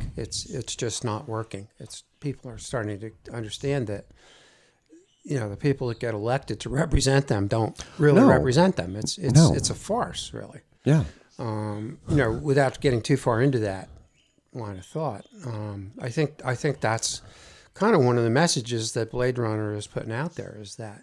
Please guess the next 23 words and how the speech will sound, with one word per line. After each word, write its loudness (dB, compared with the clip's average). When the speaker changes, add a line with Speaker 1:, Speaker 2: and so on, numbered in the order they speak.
Speaker 1:
you -10
know, -8
when -6
you -6
start -2
to -6
allow -2
technology 0
to -6
control 0
your -4
go-, 0
the -2
governing 2
of -2
your 10
Speaker 2:
Right. 8
Speaker 1:
society, 0
then 2
Speaker 2:
Right. 6
Speaker 1:
you, -2
you -4
get, -4